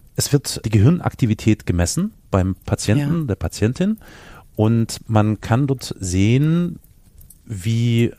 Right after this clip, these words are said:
Speaker 1: eine Sinuskurve auf und ab geht, je nachdem, was gerade in meinem Gehirn passiert. Und
Speaker 2: Mhm.
Speaker 1: dieses Neurofeedback zeigt dann den PatientInnen, dass sie durchaus in der Lage sind, wenn sie denn möchten, diese Kurve auch zu steuern.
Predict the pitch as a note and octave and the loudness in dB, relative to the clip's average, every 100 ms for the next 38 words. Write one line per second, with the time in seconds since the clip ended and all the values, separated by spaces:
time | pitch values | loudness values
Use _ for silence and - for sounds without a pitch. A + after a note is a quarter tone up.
0 | - G#2+ A2+ A2 G#2+ G2 B2+ C#3 - B2 | -8 -4 0 0 0 0 2 2 2 2
1 | A#2 A#2+ A2+ A2+ A2+ - G#2+ C3+ - D#3 | 4 4 4 2 0 -2 -2 -2 -2 -6
2 | - B2+ D#3+ - C3+ D#3+ G#3+ A3+ - - | 0 2 2 4 4 4 2 0 -4 -16
3 | - - - C3 - - - A2 C#3+ C#3 | -20 -18 -4 -4 -4 -6 0 2 2 2
4 | B2+ C3 A2+ B2 C3 B2 - C3+ D#2+ - | 2 0 0 0 -2 -6 -6 -4 -4 -4
5 | - - - - - - - - C#3+ C3+ | -14 -20 -20 -20 -20 -20 -10 0 2 2
6 | C3+ B2+ F3+ - - D#3 - - - - | 2 2 2 0 0 -2 -4 -10 -4 2
7 | F#2+ D#3+ - - C3+ C#3+ C3 A2+ - A2 | 2 2 -2 -2 0 0 -2 -2 -2 -2
8 | D#3+ D#3 D3+ D3 D3+ - - - - - | -2 -2 0 0 -2 -4 -18 -20 -8 -4
9 | G#2+ A2 - E3+ D#3+ C#3 A#2 G#2 F2 C3 | -2 -2 -2 0 2 2 0 0 2 2
10 | D#3+ G#2 E2+ F2+ D#2+ - D#2 A2+ F3+ - | 2 0 0 -2 -4 -6 -2 0 0 -4
11 | - B2 C3+ E3+ F#3+ - - C#3+ B2 - | -4 0 0 0 -4 -12 -6 -4 -2 0
12 | F#3 G3 D#3+ - C#3 - - - - D3+ | 4 4 4 2 0 0 -4 -2 0 2
13 | A2+ D2 | 2 0